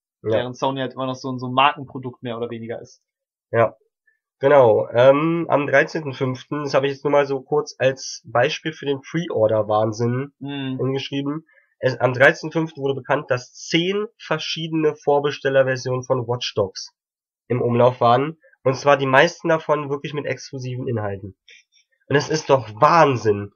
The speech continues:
Speaker 2: Ja.
Speaker 1: Wenn man Watch Dogs komplett haben wollte, musste man zehn Versionen kaufen im Prinzip.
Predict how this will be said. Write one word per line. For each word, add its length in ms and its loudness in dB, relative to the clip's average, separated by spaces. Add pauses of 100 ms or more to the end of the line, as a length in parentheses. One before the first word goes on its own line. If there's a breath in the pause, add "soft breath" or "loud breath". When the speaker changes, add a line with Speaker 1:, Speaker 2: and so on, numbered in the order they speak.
Speaker 2:
Ja. 200 2
Speaker 1:
Wenn 80 6
man 160 6
Watch 240 -2
Dogs 220 0
komplett 380 -2
haben 320 2
wollte, 300 0
musste 340 -6
man 180 2
zehn 360 -2
Versionen 440 0
kaufen 380 -4
im 160 -8
Prinzip. 360 -14